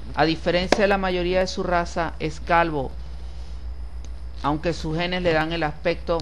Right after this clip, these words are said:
de alguien de treinta años. En realidad, Nappa tiene cincuenta y es visto por primera vez con el príncipe Vegeta después de oír hablar de la muerte de Raditz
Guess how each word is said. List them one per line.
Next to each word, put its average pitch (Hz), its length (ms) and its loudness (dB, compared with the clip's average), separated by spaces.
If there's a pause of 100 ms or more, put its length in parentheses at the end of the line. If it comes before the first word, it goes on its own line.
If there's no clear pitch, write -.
(180)
de 151 200 0
alguien 156 360 0
de 143 100 -2
treinta 139 520 -2
años. 113 320 -4 (880)
En 147 200 2
realidad, 160 540 2
Nappa 175 460 0 (140)
tiene 170 240 -2
cincuenta 151 840 -4 (580)
y 160 100 2
es 165 100 2
visto 190 340 -4
por 185 160 -2
primera 165 400 -2
vez 175 340 -2 (540)
con 170 200 0
el 160 140 -2
príncipe 190 600 -2
Vegeta 175 500 0
después 147 440 -4
de 165 280 2 (500)
oír 156 320 0
hablar 165 380 2
de 165 100 0
la 156 100 0
muerte 165 540 -2 (500)
de 143 140 2
Raditz 135 680 -2